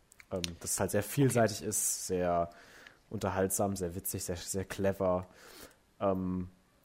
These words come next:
Speaker 1: und definitiv wieder wirklich tolle Episoden dabei rausgekommen sind. Ähm, ja, mehr muss ich da jetzt aber auch gar nicht zu sagen eigentlich.
Speaker 2: Ja, dann möchte ich noch mal ein kurzes, kurzes Fragezeichen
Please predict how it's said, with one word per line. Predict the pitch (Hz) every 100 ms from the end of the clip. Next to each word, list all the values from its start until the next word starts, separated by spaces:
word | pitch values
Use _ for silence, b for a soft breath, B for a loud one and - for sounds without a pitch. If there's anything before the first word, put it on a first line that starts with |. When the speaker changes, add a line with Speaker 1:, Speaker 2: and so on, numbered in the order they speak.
| _ -
Speaker 1:
und | 95 92 - -
definitiv | 107 107 98 101 90
wieder | 95 87
wirklich | 90 - -
tolle | 95 90
Episoden | 82 92 90 87
dabei | 82 80
rausgekommen | 78 87 - 85 80 85
sind. | - - - b b b b b _ _
Ähm, | 98 90 87 - b b b _ _ _
ja, | - 90 73 - _
mehr | - 101
muss | 113
ich | 110
da | 104
jetzt | 98
aber | 95
auch | 92
gar | 92
nicht | 98
zu | -
sagen | 92 87 90
eigentlich. | 76 78 80 - - _ _ _ _ _ -
Speaker 2:
Ja, | 120 - 98 -
dann | 120 147
möchte | 151 143 -
ich | - 123
noch | 131 -
mal | 120 120 123 - -
ein | 131 120 117 120 127 -
kurzes, | - 151 156 - - - _ _
kurzes | - 185 - 196 -
Fragezeichen | - 139 170 - 170 - 185